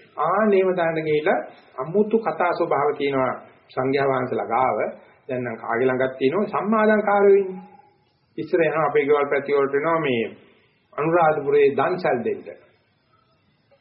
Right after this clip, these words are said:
බුදුමාකාර කතාවක් කරන්නේ ඒ වෙලාවේ කාලා තියෙන එක වමාරලා හරි දෙන්න කතා කරනවා. අර කරන්න ගිහිල්ලා අපි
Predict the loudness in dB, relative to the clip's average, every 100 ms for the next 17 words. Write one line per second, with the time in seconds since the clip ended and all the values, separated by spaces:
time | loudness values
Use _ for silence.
0 | _ _ _ _ -10 -6 0 2 2 0
1 | 0 0 2 2 2 2 2 2 2 2
2 | 0 0 4 6 6 4 2 0 -2 -4
3 | 0 0 0 2 2 2 2 2 2 2
4 | 2 2 2 2 0 -2 -2 -4 -10 -16
5 | _ _ _ _ _ _ _ _ -6 -2
6 | 0 -2 -2 -4 -4 -2 -2 -2